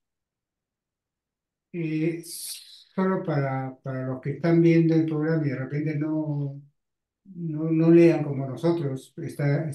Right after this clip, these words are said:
no está leyendo esas imágenes. La vestimenta que llevan es de fiesta y dominguera, no es la, la cotidiana de faena.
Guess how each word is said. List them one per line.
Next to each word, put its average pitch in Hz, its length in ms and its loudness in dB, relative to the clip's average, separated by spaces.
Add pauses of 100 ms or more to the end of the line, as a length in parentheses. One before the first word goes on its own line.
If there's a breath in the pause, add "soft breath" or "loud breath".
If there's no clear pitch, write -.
(120)
no 143 240 -2
está 143 220 -2
leyendo 143 800 2
esas 143 300 -4
imágenes. 143 520 2 (2250)
La 165 240 4
vestimenta 180 800 4
que 165 120 0
llevan 175 380 0
es 190 160 -2
de 165 220 -2
fiesta 208 400 -4
y 196 100 -4
dominguera, 160 680 -4
no 185 260 -2
es 196 280 -8
la, 143 320 -10
la 143 160 -10
cotidiana 165 600 2
de 139 160 0
faena. 160 520 -2